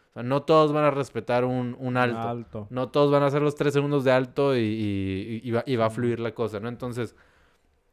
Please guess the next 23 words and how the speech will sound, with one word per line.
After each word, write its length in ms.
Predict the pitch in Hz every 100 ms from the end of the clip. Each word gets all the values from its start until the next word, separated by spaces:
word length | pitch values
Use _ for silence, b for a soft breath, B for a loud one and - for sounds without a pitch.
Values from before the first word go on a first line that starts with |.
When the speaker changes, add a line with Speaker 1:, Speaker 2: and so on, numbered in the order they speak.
| _ _ _ _
Speaker 1:
el 220 | 135 131
negativo 520 | 135 123 117 147 151 156
tal 200 | 143 139
vez 140 | 131
dijo, 240 | 135 - 139
güey, 160 | 110
o 40 | 110
sea, 120 | 120
muchos 560 | 113 127 160 175 185 190
de 80 |
nosotros 340 | 165 135 147 151
tal 120 | 143
vez 100 | 139
no 60 | 135
hemos 160 | 143 131
estado 360 | - 120 123 123
afortunadamente 840 | 104 101 - 104 120 117 117 113
en 100 | 110
un, 180 | 104 104
en 240 | 110 104 104
un 240 | 104 98
choque 340 | - 107 - 110
automovilístico. 880 | 104 95 101 101 101 113 - -